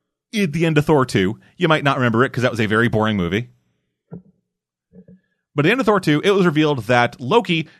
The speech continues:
has disguised himself as Odin and is now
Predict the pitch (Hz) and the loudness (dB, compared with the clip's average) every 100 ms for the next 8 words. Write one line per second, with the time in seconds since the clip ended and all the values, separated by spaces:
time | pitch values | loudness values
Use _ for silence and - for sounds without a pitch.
0 | _ 139 135 135 117 135 - 185 196 180 | _ -2 0 0 0 -2 0 0 0 0
1 | 170 165 147 147 143 127 101 123 123 113 | 0 2 0 2 0 0 0 0 0 0
2 | 123 117 | 0 -2